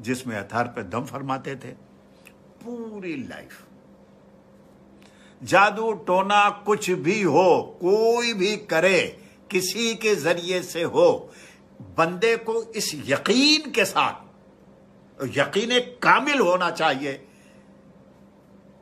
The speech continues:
कि रसूल करीम रहमतुल लिल आलमीन सल्लल्लाहु अलैहि वसल्लम का ये अमल है, वजीफा है, हम पढ़ लें, क्या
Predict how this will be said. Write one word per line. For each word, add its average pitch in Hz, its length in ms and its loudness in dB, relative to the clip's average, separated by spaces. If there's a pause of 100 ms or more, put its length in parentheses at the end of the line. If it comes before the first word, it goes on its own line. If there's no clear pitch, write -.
(840)
कि 127 80 -4
रसूल 135 440 0
करीम 180 400 0
रहमतुल 143 440 -2
लिल 127 200 0
आलमीन 151 320 2
सल्लल्लाहु 175 520 2
अलैहि 170 140 -2
वसल्लम 170 340 -2
का 165 140 -6
ये 156 160 -4
अमल 156 300 -2
है, 160 80 0
वजीफा 131 540 -6
है, 95 120 -16 (720)
हम 123 160 -6 (160)
पढ़ 220 240 6
लें, 190 360 2 (600)
क्या 143 180 8